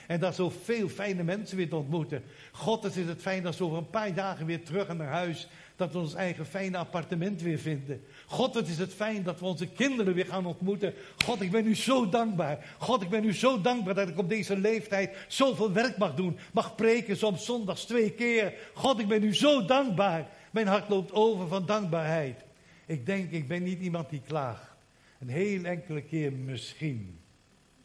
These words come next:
Misschien. Als het vlees zo dor is en droog. En als de aardappelen zo glazig zijn. Dan denk ik, nou, dat heeft ook geen superkok gedaan. Dan kan ik zeggen, nou, dat vind ik, ik klaag er niet over. Ik sla,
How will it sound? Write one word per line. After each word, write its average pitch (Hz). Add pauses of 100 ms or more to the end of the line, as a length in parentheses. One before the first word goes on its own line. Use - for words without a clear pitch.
Misschien. 131 (720)
Als 143
het 127
vlees 160
zo 117 (100)
dor 123 (120)
is -
en 117
droog. 120 (920)
En 143
als 131
de 143
aardappelen 147
zo 117
glazig 131
zijn. 110 (720)
Dan 147
denk 143
ik, 139
nou, 147
dat 151
heeft 156
ook 170
geen 139
superkok 120
gedaan. 107 (680)
Dan 123
kan 151
ik 131
zeggen, 147
nou, 139
dat 131
vind 151
ik, 143 (280)
ik -
klaag 160
er 151
niet 165
over. 131 (840)
Ik -
sla, 123